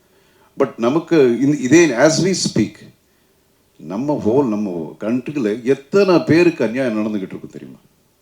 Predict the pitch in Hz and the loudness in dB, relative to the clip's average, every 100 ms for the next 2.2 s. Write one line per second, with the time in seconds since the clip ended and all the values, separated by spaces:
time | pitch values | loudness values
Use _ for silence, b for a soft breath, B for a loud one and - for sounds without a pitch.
0 | _ - 120 123 - 180 196 175 165 170 | _ -12 -8 -6 0 2 2 -2 -2 0
1 | 147 139 190 208 185 147 135 151 143 101 | 0 0 -2 0 0 0 -2 -2 -2 -4
2 | 90 - | -8 -14